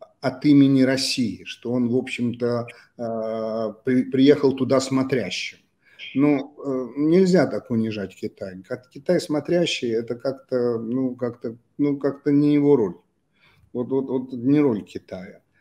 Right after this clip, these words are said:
Да, Китай будет пытаться играть свою роль, конечно же, потому что у него тоже есть план урегулирования, который тоже основан на территориальной целостности Украины,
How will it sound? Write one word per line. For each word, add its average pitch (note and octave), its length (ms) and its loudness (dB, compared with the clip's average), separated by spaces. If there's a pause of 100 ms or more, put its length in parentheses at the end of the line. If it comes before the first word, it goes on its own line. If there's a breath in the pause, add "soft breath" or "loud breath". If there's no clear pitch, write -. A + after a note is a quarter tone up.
(180)
Да, D3+ 120 0
Китай D#3+ 460 4
будет D3+ 260 6
пытаться C#3+ 560 2
играть C#3 360 4
свою D#3+ 500 6
роль, C3 340 8
конечно A#2+ 540 0
же, A2+ 100 -2
потому A#2+ 360 -2
что C3 140 -6
у B2+ 40 2
него C3+ 200 2
тоже D#3 340 2
есть C3 320 0
план A#2 300 0
урегулирования, G#2+ 920 -4 (220 soft breath)
который C#3 340 2
тоже E3+ 400 6
основан B2 880 2
на B2 360 0 (220 soft breath)
территориальной A#2+ 760 -2
целостности A2 720 -6
Украины, G#2+ 640 -8